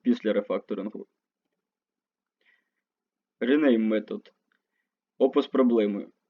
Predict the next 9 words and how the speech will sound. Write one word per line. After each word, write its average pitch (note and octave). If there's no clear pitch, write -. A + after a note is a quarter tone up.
Назви A#2
методів B2
або A#2
змінних E3
не A2+
відображають A2+
їх B2
функції. A2
Проблеми C3